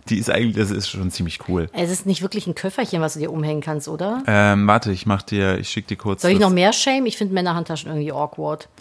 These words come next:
Speaker 1: Nadine?
Speaker 2: Es tut mir
Speaker 1: Ma-,
Speaker 2: leid.
Speaker 1: man, man darf auch als Mann eine Handtasche
Speaker 2: Ja,
Speaker 1: tragen.
Speaker 2: natürlich, aber ich muss ja nicht schön finden.
Speaker 1: Kann ja jeder machen, wie er
Speaker 2: Ich
Speaker 1: will.
Speaker 2: bin so judgy heute.
Speaker 1: Kann ja jeder machen, wie er will. Oh, ich hab mich mit dem Namen sogar, es ist eine Klatsch, es ist eine Umhängeklatsch für Männer.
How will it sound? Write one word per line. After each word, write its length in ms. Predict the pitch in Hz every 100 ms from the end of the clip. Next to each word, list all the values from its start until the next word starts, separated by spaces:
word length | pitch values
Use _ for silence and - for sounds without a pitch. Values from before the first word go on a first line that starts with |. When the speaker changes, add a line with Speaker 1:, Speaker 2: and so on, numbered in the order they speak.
| _ _ -
Speaker 1:
Nadine? 520 | 113 98 101 107 139 208 _
Speaker 2:
Es 160 | - -
tut 140 | 370
mir 260 | - 571 466
Speaker 1:
Ma-, 60 | 523 539
Speaker 2:
leid. 180 | - -
Speaker 1:
man, 80 |
man 200 | 110 110
darf 400 | 101 98 127 - -
auch 460 | - 147 - -
als 240 | - 156 -
Mann 180 | 208
eine 120 | 175 98
Handtasche 360 | 95 85 - -
Speaker 2:
Ja, 60 |
Speaker 1:
tragen. 60 | 302 370
Speaker 2:
natürlich, 500 | - 403 453 302 202 -
aber 80 |
ich 80 | 220
muss 160 | 254 254
ja 80 | 208
nicht 180 | 190
schön 240 | - 269 349
finden. 600 | - 156 151 156 160 165 - - _ - - - _ - - - - - - -
Speaker 1:
Kann 160 | -
ja 60 | 120
jeder 160 | 127 123
machen, 260 | 127 143
wie 60 | 123
er 80 | 110
Speaker 2:
Ich 60 |
Speaker 1:
will. 80 | 117
Speaker 2:
bin 80 | 202
so 60 | 220
judgy 380 | 220 202 214 208
heute. 460 | 196 190 190 208 214
Speaker 1:
Kann 100 | -
ja 60 | 117
jeder 160 | 131 131
machen, 180 | 135
wie 60 | 135
er 100 | 123
will. 160 | 117 - _
Oh, 140 | 117 113
ich 100 | 110
hab 100 | 104
mich 120 | 95
mit 60 | 101
dem 100 | 98
Namen 380 | 98 107 104
sogar, 280 | 95 98 98
es 100 | 98
ist 60 | -
eine 100 | 117
Klatsch, 320 | - 123 -
es 60 | 98
ist 40 |
eine 80 | 107
Umhängeklatsch 540 | 117 98 90 - 90 -
für 60 |
Männer. 400 | 95 98 107 185